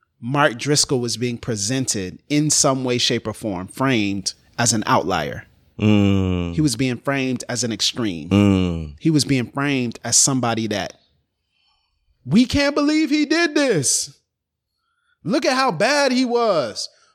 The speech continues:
Speaker 1: Well, you know, he did do some good things, but look at how bad he was. It was like, do we talk about the good he did, how bad he, and, and admittedly, I didn't listen to the entire season, so,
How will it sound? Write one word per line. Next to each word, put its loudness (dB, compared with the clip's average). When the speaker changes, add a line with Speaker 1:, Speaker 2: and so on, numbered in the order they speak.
Speaker 1:
Well, -4
you -2
know, 0
he 0
did 2
do 0
some 2
good 2
things, 0
but 0
look 2
at 2
how 4
bad 2
he 2
was. 2
It 2
was -4
like, 0
do -4
we 2
talk 2
about 2
the -4
good 2
he 2
did, 2
how 2
bad 2
he, 2
and, 2
and 0
admittedly, 2
I 4
didn't 0
listen 0
to -2
the 0
entire 2
season, -2
so, -2